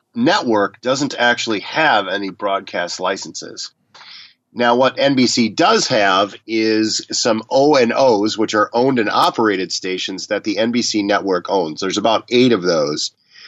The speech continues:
Most of them are in pretty serious markets, New York, Los Angeles, uh, Chicago, for example. But President Trump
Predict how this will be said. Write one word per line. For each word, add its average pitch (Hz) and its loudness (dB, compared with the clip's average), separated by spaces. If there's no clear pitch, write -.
Most 127 2
of 135 2
them 113 2
are 107 4
in 98 0
pretty 107 2
serious 104 0
markets, 92 -2
New 95 -2
York, 95 2
Los 92 0
Angeles, 95 0
uh, 80 -2
Chicago, 92 2
for 87 -6
example. 80 -6
But 135 4
President 170 2
Trump 131 2